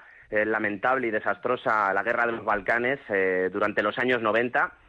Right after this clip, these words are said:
Y bueno, él es uno de los afectados, ¿no? Por, por, por aquella terrible situación. Eh, pero bueno, eh,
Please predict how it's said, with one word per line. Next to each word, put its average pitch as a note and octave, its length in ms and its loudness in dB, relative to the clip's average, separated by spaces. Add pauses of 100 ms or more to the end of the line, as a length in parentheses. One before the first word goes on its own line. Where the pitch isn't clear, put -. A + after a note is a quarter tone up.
(180)
Y A#2+ 80 -8
bueno, D3+ 320 0
él B2+ 160 2
es - 180 -6
uno D3 200 0
de C#3+ 60 0
los C3 240 2
afectados, C#3 600 -2
¿no? D3+ 300 -4
Por, A2 240 -2
por, A2+ 200 -2
por A2+ 160 0
aquella B2+ 360 0
terrible B2+ 480 -2
situación. C#3 500 0 (460)
Eh, A#2 340 2
pero B2 220 2
bueno, D#3+ 360 0
eh, A2+ 360 2